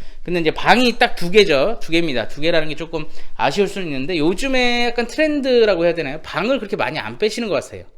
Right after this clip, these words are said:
오히려 거실, 주방 공간 좀 여유롭게 활용하시는 것 같더라고요. 자, 이렇게 이 층까지 한번 다, 아, 보셨습니다.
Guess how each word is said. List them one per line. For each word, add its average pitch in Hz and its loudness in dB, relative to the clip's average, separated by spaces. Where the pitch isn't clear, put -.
오히려 156 0
거실, 175 0
주방 160 2
공간 139 -2
좀 147 -8
여유롭게 160 -4
활용하시는 175 -6
것 156 -6
같더라고요. 104 -6
자, 190 4
이렇게 226 4
이 208 -2
층까지 247 2
한번 208 0
다, 151 2
아, 127 -2
보셨습니다. 139 -8